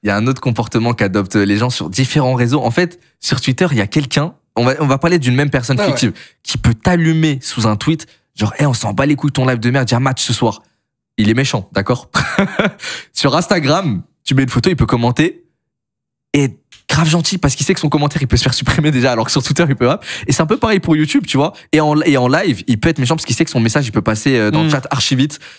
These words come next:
Speaker 1: Et en fait, les gens, ils se servent un peu de ça. Et sur YouTube, il y a que de la bienveillance.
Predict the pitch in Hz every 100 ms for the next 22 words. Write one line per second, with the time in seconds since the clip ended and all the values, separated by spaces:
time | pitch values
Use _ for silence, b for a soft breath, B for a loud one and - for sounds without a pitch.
0 | B B _ _ 139 147 190 165 165 180
1 | 147 139 151 147 139 143 165 123 123 120
2 | 120 117 165 113 104 104 - 180 165 139
3 | 127 135 127 127 139 -